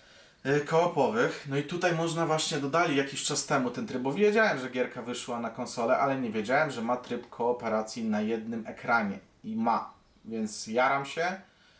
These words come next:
przejść sobie takiego Titan Questa z kimś na kanapie w dwie osoby.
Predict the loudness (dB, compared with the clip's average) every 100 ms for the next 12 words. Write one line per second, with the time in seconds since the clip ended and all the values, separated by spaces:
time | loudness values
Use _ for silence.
0 | _ _ -6 -2 0 0 -2 -2 0 0
1 | 2 0 0 0 0 0 -2 -6 -4 -2
2 | -2 -4 -8 -10 -8 -4 0 0 0 -2
3 | -2 -4 2 2 2 -2 -2